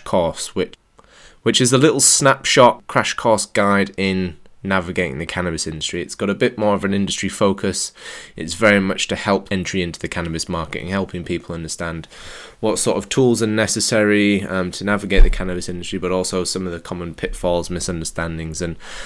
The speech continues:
um, areas where we see clients and cannabis industry operators fall short. That's also available in an ebook format through Amazon.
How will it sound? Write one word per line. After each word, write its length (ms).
um, 340
areas 460
where 160
we 140
see 240
clients 500
and 220
cannabis 360
industry 360
operators 480
fall 280
short. 400
That's 320
also 520
available 600
in 160
an 100
ebook 640
format 400
through 280
Amazon. 500